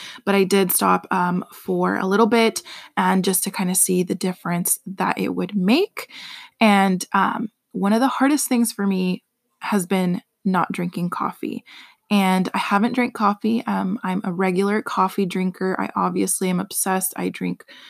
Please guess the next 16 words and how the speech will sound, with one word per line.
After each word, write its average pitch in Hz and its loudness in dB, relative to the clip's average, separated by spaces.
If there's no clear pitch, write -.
so - 2
much 269 2
coffee, 190 0
and, 196 -4
um, 214 -6
I 185 2
realize 196 2
that 185 0
it 185 -2
really 190 0
spikes - -2
my 185 4
anxiety 233 4
and, 180 0
um, 196 -2
just, - 0